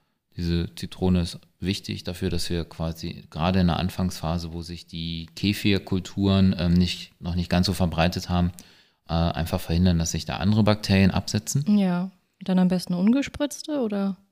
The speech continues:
Speaker 1: Ja,
Speaker 2: ist
Speaker 1: auf jeden
Speaker 2: egal?
Speaker 1: Fall. Also alles, was man da irgendwie, äh, reinschmeißen kann, ähm, sollte auf jeden Fall unbehandelt sein. Auch die Zitrone, weil wir nämlich die Zitrone mit Schale, ähm,
Speaker 2: Ja.
Speaker 1: äh, die zwei Zitronenscheiben mit Schale hinzufügen.
Speaker 2: Mhm.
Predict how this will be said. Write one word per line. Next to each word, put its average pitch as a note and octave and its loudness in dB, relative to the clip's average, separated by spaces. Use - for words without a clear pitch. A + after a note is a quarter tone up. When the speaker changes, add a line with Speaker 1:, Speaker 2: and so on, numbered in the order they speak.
Speaker 1:
Ja, - -4
Speaker 2:
ist D#2+ 4
Speaker 1:
auf E2 0
jeden E2+ 0
Speaker 2:
egal? E2+ 0
Speaker 1:
Fall. D#2 0
Also E2+ 2
alles, F2+ 2
was E2 -2
man F2+ 4
da E2+ 2
irgendwie, F2 0
äh, - -8
reinschmeißen E2+ -2
kann, F2 2
ähm, E2 -4
sollte E2+ -2
auf - -10
jeden F2 -2
Fall - 0
unbehandelt A2+ 4
sein. F#2 4
Auch D#2+ -2
die - -20
Zitrone, F2+ 2
weil D#2+ 2
wir E2+ 2
nämlich E2+ 2
die F2 -4
Zitrone E2+ -4
mit E2 -2
Schale, E2 -2
ähm, E2 -6
Speaker 2:
Ja. F#3 2
Speaker 1:
äh, F2 -10
die E2 -2
zwei E2 -4
Zitronenscheiben E2 4
mit E2 -4
Schale D#2+ -4
hinzufügen. E2 -12
Speaker 2:
Mhm. F#3 -6